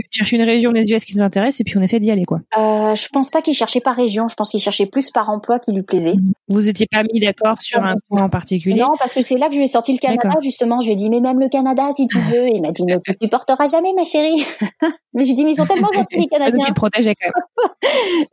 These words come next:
Speaker 2: <laughs> Et, euh,
Speaker 1: Ok.
Speaker 2: même la Belgique, je pense que, enfin, quelque part, j'étais contente d'avoir retrouvé ma vie professionnelle qui me manquait. Mais d'un autre côté, et pourtant j'étais active à Austin,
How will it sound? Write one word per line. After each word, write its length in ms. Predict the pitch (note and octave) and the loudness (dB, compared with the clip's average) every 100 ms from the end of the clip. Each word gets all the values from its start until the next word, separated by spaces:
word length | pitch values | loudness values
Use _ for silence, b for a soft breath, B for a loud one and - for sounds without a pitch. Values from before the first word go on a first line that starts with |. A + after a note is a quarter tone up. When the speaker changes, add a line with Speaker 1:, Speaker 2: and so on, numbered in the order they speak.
| - | 0
Speaker 2:
<laughs> 0 | |
Et, 260 | A#3 A#3+ | 2 2
euh, 140 | G3+ G3 | 2 2
Speaker 1:
Ok. 40 | G3 B B B | -2 B B B
Speaker 2:
même 160 | B3 C#4 | 0 2
la 100 | D#4 | 2
Belgique, 400 | C#4 C#4 A3+ A#3+ | 2 0 0 -2
je 60 | - | 0
pense 160 | C4 - | -2 0
que, 280 | B3+ B3 B B _ _ | 2 2 B B _ _
enfin, 100 | A#3 | 0
quelque 200 | F4 F4 | 2 0
part, 160 | F#4+ F#4 | 0 0
j'étais 200 | D4 B3 | 0 0
contente 360 | D4 D4+ E4+ D4 | 0 0 2 2
d'avoir 200 | A#3 A3+ | 2 0
retrouvé 340 | A#3+ - C4 | -2 0 0
ma 120 | A#3 | 2
vie 140 | G3+ A3+ - | -2 -4 -6
professionnelle 600 | A3+ A3 - F#3+ E3+ G#3 | -4 -2 -2 0 -2 -2
qui 120 | G#3 | -2
me 80 | G3 | 0
manquait. 500 | G3 G3 D#3 D#3 F#3 _ _ _ F#3+ | -2 -2 -2 -2 -4 _ _ _ -2
Mais 120 | G#3 | 0
d'un 160 | B3 | 0
autre 120 | B3 - | 0 0
côté, 220 | A#3 A3+ | 0 0
et 60 | |
pourtant 220 | A#3+ C#4 G4+ | 0 -2 0
j'étais 180 | F#4 C#4+ | 0 0
active 300 | C#4 E4+ D4+ | -2 -2 0
à 80 | A#3+ | 0
Austin, 240 | - D#4 | -2 -4